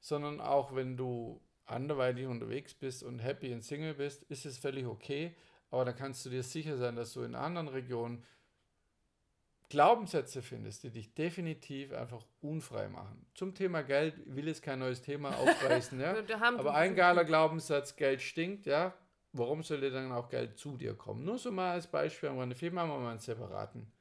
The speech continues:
Speaker 2: Vielleicht dürfen wir da mal,
Speaker 1: Podcast.
Speaker 2: also Glaubenssätze sind was, was total Krasses. Glaubenssätze, Werte. Aber wie gesagt, damit machen wir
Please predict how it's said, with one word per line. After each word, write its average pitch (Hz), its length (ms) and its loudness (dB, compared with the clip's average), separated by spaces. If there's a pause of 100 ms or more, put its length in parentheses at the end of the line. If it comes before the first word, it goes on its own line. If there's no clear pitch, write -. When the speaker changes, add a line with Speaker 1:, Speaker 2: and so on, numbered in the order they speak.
(220)
Speaker 2:
Vielleicht 180 240 -10
dürfen 185 180 -8
wir 170 40 -10
da 170 120 -6
mal, 165 200 -4
Speaker 1:
Podcast. - 140 -6
Speaker 2:
also 160 180 -4
Glaubenssätze 208 540 -2
sind 180 160 -10
was, 175 180 -8 (120)
was 170 240 -10 (200)
total 170 300 -8
Krasses. - 480 -14 (340)
Glaubenssätze, 196 640 0
Werte. 170 400 0 (340)
Aber 175 200 0
wie 180 80 -2
gesagt, 165 320 -2
damit 175 280 -2
machen 170 240 -2
wir 160 240 -2